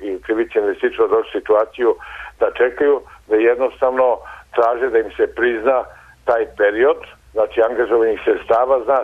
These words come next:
se kako se to radi, i da se za toliko ili umanji cena kvadrata ili da im se izvrši povraćaj para. To oni imaju puno pravo zakonsko da to traže, jer kad su potpisivali ugovori, dobili su tačnu dinamiku. Tamo nije bilo problema oko imovinskih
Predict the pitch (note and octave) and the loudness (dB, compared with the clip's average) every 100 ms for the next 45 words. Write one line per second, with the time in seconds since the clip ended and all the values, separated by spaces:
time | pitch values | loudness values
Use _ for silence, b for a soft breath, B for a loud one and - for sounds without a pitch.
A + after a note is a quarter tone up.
0 | - G#2 G#2+ - F#2 F#2+ - F#2 G2 C3 | -4 -2 -2 -2 -4 -4 0 2 2 0
1 | C#3+ D3+ - B B B2+ C#3+ A#2+ A2+ - | 0 -4 -6 B B 0 2 2 0 -2
2 | A#2 G#2 F#2+ - F#2+ G2+ - A2 B2+ - | 0 0 0 -4 -2 0 2 2 0 2
3 | B2 B2 B2+ B2+ B2 B2+ A#2 - A#2 A#2 | 0 2 2 0 0 -2 -4 0 2 2
4 | G#2+ A2 G2+ G#2+ C#3+ - C#3+ - B2 B2+ | 0 0 0 2 0 0 -2 -2 -6 -2
5 | A2 G#2+ - A2 G#2 b b G#2+ G#2 A2+ | -2 -2 -2 0 0 b b -8 -4 -4
6 | - - A2 G#2+ - G#2+ - G2 - - | -4 -2 0 0 0 -4 0 -2 -2 -6
7 | - B2 B2 B2 A#2 - C3+ A2 - A2 | -2 0 -2 -2 -4 -2 0 0 0 0
8 | A2 G2 G#2+ - G#2+ - F2+ F#2 G2 E2+ | 0 0 -2 -2 -10 -4 -2 -2 -2 -2
9 | G#2+ C#3 C#3+ D3 - B B B - G2+ | 0 -2 0 -2 -2 B B B -4 0
10 | A#2 - G#2 - G2+ G2 - C3+ C3 B2 | 0 -2 -2 -4 -4 -4 -2 0 2 2
11 | A#2+ B2+ A#2 A2 A#2 A#2 G#2+ B2 A#2 - | 2 0 2 0 0 -4 -6 -2 -4 -4
12 | F#2+ G2 F#2+ F#2 F2+ - A#2+ A#2 A#2 C#3 | -8 -4 -2 -4 -10 -4 -2 0 2 2
13 | A#2 A#2 A2 - A2+ A2 A#2 A2+ G#2 - | 2 2 2 0 0 2 2 2 -2 0
14 | A2+ A#2 A2 G2+ - G2+ | -2 0 -2 -2 -6 -4